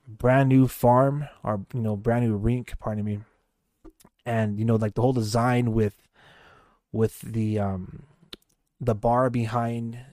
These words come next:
the goalie net. I mean, it's giving you that, it's really giving you, like, that rec league kind of feel to a pro level event. Anyways, um,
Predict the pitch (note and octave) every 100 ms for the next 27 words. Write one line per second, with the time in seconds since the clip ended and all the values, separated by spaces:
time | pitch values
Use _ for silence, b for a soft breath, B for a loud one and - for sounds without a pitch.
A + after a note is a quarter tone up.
0 | _ _ - A2 G#2 A2+ A#2 A#2 B2 B2
1 | - _ _ - A#2 A#2 A#2+ A#2+ - C3
2 | B2+ C3 B2 A2+ G#2+ _ C3 C3+ C3 D3+
3 | D3+ B2+ C3+ B2+ C3 A#2 A2+ G2 G#2 A#2+
4 | - A2+ A2+ A2+ A2+ - - A2 G2+ -
5 | B2+ A#2 G2+ - _ _ _ - A#2+ G#2+
6 | G2+ G#2 _ _ _ _ - B2 A#2 G#2+
7 | G#2+ A#2 A2+ G#2+ G2 F#2+ A#2 A2+ - -
8 | b b b b b b D3+ C3+ G#2 G#2
9 | G2+ - b b b - A2+ G#2 G2+